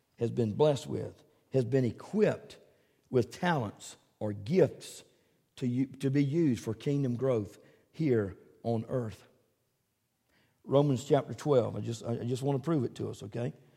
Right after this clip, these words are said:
Romans chapter twelve, verse six. We have different gifts according to the grace given us.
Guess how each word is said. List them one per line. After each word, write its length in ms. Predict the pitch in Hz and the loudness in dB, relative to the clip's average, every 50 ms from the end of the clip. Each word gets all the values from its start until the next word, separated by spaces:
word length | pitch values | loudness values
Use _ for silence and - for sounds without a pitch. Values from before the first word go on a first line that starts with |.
| _ _ _ _ | _ _ _ _
Romans 280 | - 120 127 135 139 131 - | -2 0 0 0 0 -2 -2
chapter 240 | - 143 151 - 165 | -2 -2 -2 -2 -6
twelve, 480 | 139 - - 113 110 107 107 104 - - _ _ _ _ _ _ _ _ _ _ _ _ _ _ _ - | -8 -4 -2 0 0 0 -2 -6 -10 -16 _ _ _ _ _ _ _ _ _ _ _ _ _ _ _ -4
verse 220 | 113 110 104 - | -2 -2 -2 -4
six. 400 | - 127 123 - - - - - - _ _ _ _ _ _ _ _ _ _ _ _ _ _ _ _ _ _ _ _ _ _ _ _ _ _ _ _ _ _ _ _ _ _ _ _ _ _ _ _ _ _ _ _ _ _ _ _ _ _ _ _ _ _ _ _ _ _ _ | -6 -6 -6 -8 -10 -16 -20 -20 -20 _ _ _ _ _ _ _ _ _ _ _ _ _ _ _ _ _ _ _ _ _ _ _ _ _ _ _ _ _ _ _ _ _ _ _ _ _ _ _ _ _ _ _ _ _ _ _ _ _ _ _ _ _ _ _ _ _ _ _
We 220 | - 139 156 156 | 4 8 10 10
have 220 | 160 175 165 151 135 | 10 8 6 4 4
different 340 | 151 175 165 - 165 143 160 | 2 2 2 2 -2 -2 0
gifts 540 | 175 214 226 139 - - - - - - - - - - - - - _ _ _ _ _ _ _ _ _ _ _ _ _ _ _ - | 2 2 2 2 0 -4 -12 -14 -16 -16 -18 -20 -20 -20 -20 -20 -20 _ _ _ _ _ _ _ _ _ _ _ _ _ _ _ -8
according 500 | 110 - - - 131 131 143 156 170 170 | -6 -4 2 6 6 8 8 6 6 4
to 140 | 160 180 156 | 2 0 0
the 80 | 151 | 0
grace 600 | 147 120 156 185 190 160 131 120 117 - - - - - _ _ _ - | 0 2 6 6 6 6 6 2 -2 -4 -12 -16 -20 -20 _ _ _ -4
given 260 | 117 135 156 151 143 - | -2 0 0 0 0 0
us. 420 | 107 107 98 95 - - - - | -2 -4 -4 -4 -8 -14 -20 -20